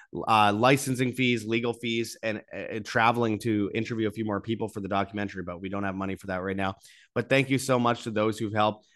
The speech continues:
Again, that's go get funding dot com. Um, we have a Patreon, we have a Subscribe Star, and of course, we have a Bitcoin address where you can donate, uh, in Bitcoin, of course. Um, we have a, uh,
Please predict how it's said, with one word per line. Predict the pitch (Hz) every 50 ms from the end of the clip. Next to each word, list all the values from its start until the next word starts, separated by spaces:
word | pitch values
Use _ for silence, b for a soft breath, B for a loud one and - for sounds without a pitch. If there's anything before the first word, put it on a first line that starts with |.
| b b b
Again, | 117 131 135 131
that's | 123 120 - -
go | - 131 135
get | 131 151 147 -
funding | - 135 135 131 123
dot | 110 117 113 113 -
com. | - 131 135 139 147 151 160 147 139 - b b b b b b b -
Um, | 117 123 123 120 113 110 110
we | 110 113
have | 113 107
a | 107
Patreon, | - 131 135 147 147 - 156 156 151 151 151
we | 135 120
have | 107 101
a | 104
Subscribe | 101 - 101 98 - - 131 127 131 131 131
Star, | - - 135 131 131 131 123 - -
and | 113 120 120 123 120
of | - 120 117 -
course, | - 123 117 110 104 - - -
we | 110 104
have | 107 110 104 104
a | 107
Bitcoin | 104 139 160 151 - - 175 160 135 113
address | 101 98 104 107 120 123 - -
where | 113 113
you | 113
can | 110 - 117
donate, | 107 120 120 127 120 117 113 113 b b b b b b b b b b
uh, | - 107 110 110 104
in | 117 113 104
Bitcoin, | 113 110 107 - 117 110 110 110
of | 107 104
course. | - - 117 123 147 151 - -
Um, | - 113 110 110 107 107 104 -
we | 110
have | 110 110 110
a, | 104 - - 95
uh, | 104 101 95